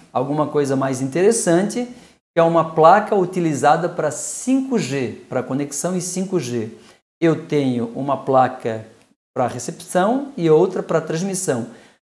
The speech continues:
E eu vejo aqui, ó, esses vários elementos aqui, essas várias desenhozinhos aqui, ó, cada um deles é um elemento num conjunto planar, tá? E aqui eu tenho uma representação, atrás dessa placa,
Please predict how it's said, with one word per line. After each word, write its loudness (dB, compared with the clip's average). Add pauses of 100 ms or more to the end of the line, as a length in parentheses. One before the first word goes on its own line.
(420)
E 6
eu 8
vejo 8
aqui, -2
ó, 4
esses -2
vários 0 (520)
elementos 2
aqui, -4
essas -4
várias -2 (440)
desenhozinhos -4
aqui, -2
ó, 0
cada 0
um 0
deles 2
é 0
um 0
elemento 2
num 0
conjunto -2
planar, 0 (320)
tá? 0
E 2
aqui 2
eu 8
tenho 0
uma 0
representação, -2 (240)
atrás 4
dessa -2
placa, 2